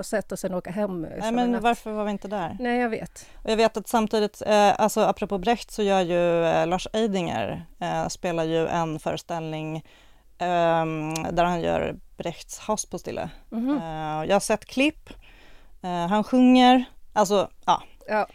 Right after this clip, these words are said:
Speaker 2: Nej, men, eh, ja. Nu är det som det är. Eh, men jag har faktiskt <laughs> ändå varit ute och rest. Jag har
Speaker 1: Mm.
Speaker 2: varit i Italien.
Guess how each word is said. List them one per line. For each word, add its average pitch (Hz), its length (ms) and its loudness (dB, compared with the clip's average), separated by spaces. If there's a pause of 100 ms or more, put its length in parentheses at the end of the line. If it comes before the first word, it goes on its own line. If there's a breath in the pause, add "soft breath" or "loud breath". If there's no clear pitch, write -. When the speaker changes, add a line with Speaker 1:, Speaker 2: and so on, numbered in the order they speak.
(240 loud breath)
Speaker 2:
Nej, 233 180 4
men, 233 320 8
eh, 220 220 4 (120)
ja. - 100 -10 (240 loud breath)
Nu 269 180 0
är 254 80 6
det 233 80 4
som 220 180 -2
det 170 100 2
är. 180 80 4 (720 loud breath)
Eh, 202 320 6
men 226 100 4
jag 254 100 8
har 262 180 8
faktiskt - 420 -4
<laughs> - 100 4
ändå 180 300 4
varit 151 160 6
ute - 160 0
och - 60 -6
rest. - 180 -8 (540 loud breath)
Jag 185 100 -2
har 175 40 2
Speaker 1:
Mm. 175 120 0
Speaker 2:
varit - 200 -6
i 160 500 -4
Italien. 170 460 -6